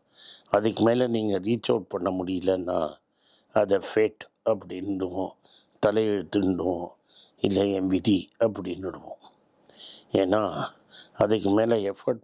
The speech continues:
போடுறதுக்கு உங்களுக்கு திராணி இல்லைங்கிறது தான் அர்த்தம். இது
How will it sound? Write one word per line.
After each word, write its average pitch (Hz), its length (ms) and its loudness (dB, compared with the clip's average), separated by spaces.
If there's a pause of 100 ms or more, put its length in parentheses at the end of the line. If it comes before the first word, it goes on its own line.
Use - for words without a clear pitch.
போடுறதுக்கு 95 840 -4 (560)
உங்களுக்கு 107 840 0 (800)
திராணி 107 440 0
இல்லைங்கிறது 98 520 2
தான் 92 300 0
அர்த்தம். - 340 -14 (1080)
இது 113 580 2